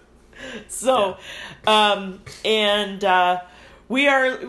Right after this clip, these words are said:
Speaker 1: we're looking for at least one other place to play over the winter.
Speaker 2: I got a ping about, um,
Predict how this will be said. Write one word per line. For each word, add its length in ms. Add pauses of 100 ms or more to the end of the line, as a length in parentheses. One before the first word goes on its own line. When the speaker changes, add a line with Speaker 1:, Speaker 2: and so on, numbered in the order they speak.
(120)
Speaker 1:
we're 340
looking 540
for 520
at 160
least 280
one 160
other 180
place 320
to 60
play 500
over 240
the 100
winter. 460
Speaker 2:
I 240
got 240
a 540 (1400)
ping 300
about, 540
um, 320